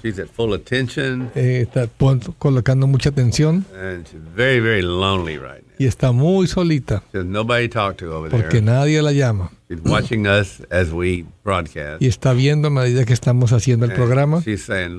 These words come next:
Speaker 1: "Lord,
Speaker 2: Y
Speaker 1: please
Speaker 2: está
Speaker 1: let somebody
Speaker 2: diciendo,
Speaker 1: call me
Speaker 2: "Señor, que alguien me llame
Speaker 1: so I can talk to them."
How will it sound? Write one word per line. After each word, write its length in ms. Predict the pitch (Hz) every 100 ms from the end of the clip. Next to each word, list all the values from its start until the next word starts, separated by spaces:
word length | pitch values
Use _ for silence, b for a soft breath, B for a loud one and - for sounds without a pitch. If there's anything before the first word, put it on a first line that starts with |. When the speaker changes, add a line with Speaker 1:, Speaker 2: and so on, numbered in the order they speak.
| 95
Speaker 1:
"Lord, 520 | 110 113 98 82 64
Speaker 2:
Y 100 | -
Speaker 1:
please 120 | 127 110
Speaker 2:
está 140 | 127
Speaker 1:
let 120 | 127
somebody 300 | 117 131 123
Speaker 2:
diciendo, 180 | 123 110
Speaker 1:
call 220 | 113 117
me 60 | 107
Speaker 2:
"Señor, 360 | 156 156 139 120
que 140 | 135
alguien 280 | 123 127 131
me 120 | 123
llame 380 | 117 120 110 110 - _
Speaker 1:
so 120 | 82 90
I 40 |
can 180 | 82 82
talk 340 | - 113 110 -
to 100 | 87
them." 200 | 76